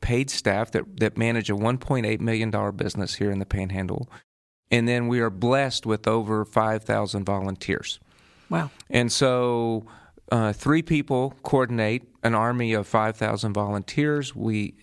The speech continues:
Speaker 1: effectively impact, just here in the Panhandle, twelve thousand students each and every weekend.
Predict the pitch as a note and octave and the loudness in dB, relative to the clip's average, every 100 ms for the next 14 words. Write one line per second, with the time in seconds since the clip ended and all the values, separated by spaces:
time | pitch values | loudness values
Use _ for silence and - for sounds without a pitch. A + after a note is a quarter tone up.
0 | _ G#2 - C#3 C3 - B2 A2+ A#2 A2 | _ -8 0 2 2 0 -2 0 -2 0
1 | A#2+ B2 - G#2+ C#2 - C#3+ - C#3 B2 | 0 0 0 -2 -2 0 0 0 0 0
2 | G#2 - A2 G#2+ G#2+ F#2+ - - C3 C3 | -2 -2 -2 0 0 -2 -6 0 0 0
3 | - A2+ A2 G2+ - - G2+ G#2 - - | 0 0 0 -2 -4 -2 -2 -2 -4 -4
4 | B2+ - A2 G#2 G2+ G2 B2 B2+ B2+ A#2 | -4 -2 -2 0 -2 -2 -2 0 -2 -2